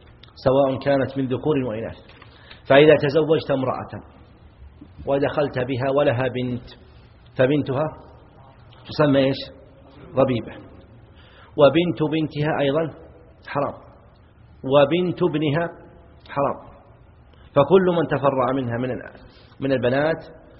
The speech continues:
فهن حرام. طيب، يق-،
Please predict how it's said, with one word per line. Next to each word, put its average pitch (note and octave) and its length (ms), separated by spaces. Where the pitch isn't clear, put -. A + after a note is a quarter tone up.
فهن C#3+ 500
حرام. B2 460
طيب، B2+ 160
يق-، C3 100